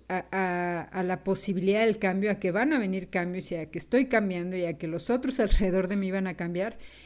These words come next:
es en la medida en que voy a vivirlo de una forma más sana, más equilibrada, más tranquila e incluso la voy a disfrutar.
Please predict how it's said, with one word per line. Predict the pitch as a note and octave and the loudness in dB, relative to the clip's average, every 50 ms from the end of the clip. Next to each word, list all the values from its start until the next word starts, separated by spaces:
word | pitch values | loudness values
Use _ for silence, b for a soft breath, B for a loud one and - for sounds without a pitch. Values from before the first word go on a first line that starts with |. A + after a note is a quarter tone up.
| B B B - | B B B -2
es | A#3+ - | 2 4
en | D#4 C#4+ | 6 6
la | C#4+ B3 | 6 6
medida | A3 G3+ G#3 G#3 A3 A3 G3 A#3 A#3+ | 4 4 4 4 4 2 2 2 2
en | A#3+ A3+ | 2 2
que | A#3+ - G3+ | 2 0 0
voy | F#3 F#3 G3 G3+ G3+ G#3 | 0 2 0 2 2 0
a | G#3+ G#3+ G#3+ G3 F3+ B B B B B B B B - | 0 0 -2 -4 -4 B B B B B B B B -8
vivirlo | - F3 F3+ A3 G#3+ G3 G3+ A#3+ A#3+ B3+ A#3+ A#3+ B3 A#3 A#3 A#3 A3+ | -4 0 2 2 2 4 6 6 8 8 6 4 4 4 4 2 2
de | A3 | 0
una | G#3+ G#3 G#3 | 0 0 -2
forma | G3+ - A#3 G#3 G3+ G#3 G#3 | -2 -2 -2 -2 0 0 0
más | G3 G3 G3 F#3+ - | 0 0 0 -2 -2
sana, | - - - A3+ A3+ A3+ A3 G#3+ G#3 G3+ G3 | 0 2 2 4 4 4 2 2 2 0 0
más | G3 F#3+ F#3+ F#3+ - - | 0 0 -2 -2 -4 -4
equilibrada, | G3+ - - G3 F3 F3 E3+ F#3 G3+ G3+ G3 G3 G3 | -6 -6 -4 -2 -2 0 0 2 2 2 2 2 2
más | G3 G3 F#3 F3+ - | 2 0 -2 -4 -4
tranquila | - F#3+ F#3+ F#3 F3 D3+ - G#3+ G#3+ G3 G3+ G#3+ A3 G#3 | -4 -4 -4 -4 -4 -4 -4 -2 -2 0 0 -2 -2 -4
e | - G3 | -2 -2
incluso | F#3+ F#3+ F#3+ G3 F#3+ - D4 F4+ - - E4+ | 0 2 0 0 0 2 0 0 2 2 2
la | A#3 F#3+ | 2 2
voy | F3 F3+ F#3 | 2 2 0
a | F3 | 0
disfrutar. | D#3 D#3 D3 - - - - - - D#3+ | -2 -4 -8 -8 -10 -12 -12 -12 -14 -14